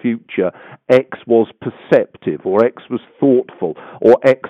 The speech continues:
understood the context within which they operated, unless one actually considers what were the validity of the alternatives and why they determined on the policy they followed. So the only way to actually understand decision-making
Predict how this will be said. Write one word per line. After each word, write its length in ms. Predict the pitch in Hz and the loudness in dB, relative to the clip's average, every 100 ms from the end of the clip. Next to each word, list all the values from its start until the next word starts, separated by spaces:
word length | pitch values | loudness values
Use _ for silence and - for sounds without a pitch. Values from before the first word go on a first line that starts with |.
| - | -6
understood 680 | 139 123 113 120 - 127 98 | -4 -4 -2 -6 -2 -2 -2
the 60 | 107 | -4
context 680 | - 123 110 113 113 - - | -6 -6 -4 -4 -4 -6 -6
within 280 | 101 104 | -4 -2
which 160 | 104 113 - | -4 -8 -6
they 140 | 101 | -2
operated, 720 | 110 - 101 87 80 - 73 - - - | -2 -2 -2 -4 -6 -12 -12 -14 -18 -10
unless 280 | 131 139 170 - | -4 0 -2 0
one 180 | 143 143 | -2 -2
actually 520 | 143 156 - - 117 107 | -6 -6 -8 -8 -6 -6
considers 760 | - 117 113 - 156 90 95 | -10 -12 -8 -2 -2 -2 -6
what 200 | 117 131 | -2 -2
were 60 | 135 | -2
the 100 | 120 | -4
validity 640 | 107 123 135 123 - 104 | -2 0 0 -4 -6 -2
of 120 | 113 110 | -2 -4
the 200 | 117 120 110 - | -2 -2 -4 -12
alternatives 760 | 117 113 - 131 131 104 90 95 | -8 -8 -2 0 0 -4 -8 -6
and 160 | 110 107 | -8 -2
why 280 | 120 135 131 | 2 2 2
they 180 | 107 | 0
determined 600 | 113 110 - 117 104 113 | -4 -8 -2 0 0 -4
on 100 | 113 | -6
the 80 | 123 | -6
policy 420 | 123 131 131 - | -2 -2 -2 -4
they 160 | 139 143 - | -4 -4 -4
followed. 340 | 196 226 85 - - - 160 | -2 -2 -2 -8 -20 -4 0
So 120 | 151 | 2
the 180 | 135 170 | 4 2
only 180 | 214 160 | 2 -2
way 260 | 139 139 | 0 0
to 160 | 135 127 - | -2 -6 -6
actually 680 | 139 135 - 123 107 104 - - - | -10 -12 -8 -2 -2 -2 -8 -10 -4
understand 840 | 127 117 110 - - 123 110 110 | -4 -4 -10 -12 -4 -2 -2 -6
decision-making 1160 | 101 107 - 180 - 90 82 78 80 - 82 117 | -8 -8 -6 -6 -4 -6 -8 -10 -12 -16 -16 -16